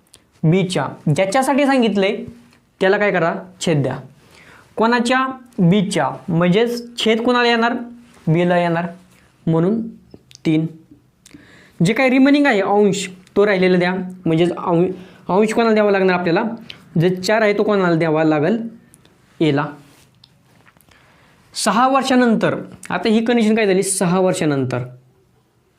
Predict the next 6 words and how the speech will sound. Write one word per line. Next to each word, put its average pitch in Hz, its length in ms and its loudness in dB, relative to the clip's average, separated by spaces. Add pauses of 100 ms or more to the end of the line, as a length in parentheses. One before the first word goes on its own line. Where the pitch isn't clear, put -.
(2000)
एचे, 220 480 2 (360)
सॉरी, 185 140 2
बीचे 240 420 2
वय 196 220 2 (100)
हे 202 180 -2
एच्या 226 640 0